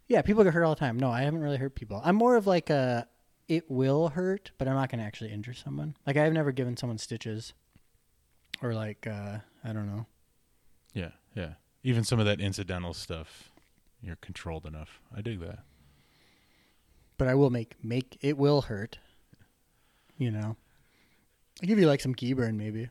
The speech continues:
Speaker 1: Yeah, see there? A little Key burn.
Speaker 2: Yeah.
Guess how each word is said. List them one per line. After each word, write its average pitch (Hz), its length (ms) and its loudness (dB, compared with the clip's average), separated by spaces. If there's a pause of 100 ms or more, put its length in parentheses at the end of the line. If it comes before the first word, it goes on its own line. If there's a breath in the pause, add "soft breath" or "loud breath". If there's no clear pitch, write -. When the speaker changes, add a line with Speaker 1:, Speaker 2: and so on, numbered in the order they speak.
(840 soft breath)
Speaker 1:
Yeah, 120 360 -4
see 123 240 -12
there? 123 340 -6
A 120 60 -6
little 123 220 -2
Key 123 160 -4
burn. 147 380 0 (380)
Speaker 2:
Yeah. 92 180 -16